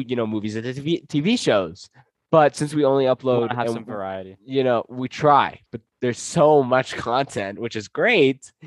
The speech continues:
Speaker 1: It's hard to get in our de-, debates. It's hard to get in our trivia. It's hard to get in our,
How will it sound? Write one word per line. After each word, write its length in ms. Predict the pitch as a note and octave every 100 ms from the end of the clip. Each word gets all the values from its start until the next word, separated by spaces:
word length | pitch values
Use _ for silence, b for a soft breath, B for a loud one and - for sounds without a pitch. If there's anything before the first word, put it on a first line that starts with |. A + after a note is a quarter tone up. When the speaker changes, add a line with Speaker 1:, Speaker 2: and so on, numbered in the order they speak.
| D#3 B B _ _
Speaker 1:
It's 160 | B2 -
hard 260 | C3 C3 -
to 80 | B2+
get 220 | B2+ B2
in 160 | B2 A#2
our 120 | G#2+
de-, 200 | G#2 G2 - A2
debates. 580 | G#2 G2 G2+ G2+ - -
It's 100 | G#2
hard 140 | G#2 F#2+
to 60 |
get 120 | G2 F#2+
in 100 | F#2
our 100 | F2
trivia. 500 | - G#2 F#2+ F2+ F2+
It's 120 | E2
hard 160 | G2+ F#2+
to 80 | F2+
get 160 | F#2 F2+
in 140 | F2
our, 300 | E2+ E2+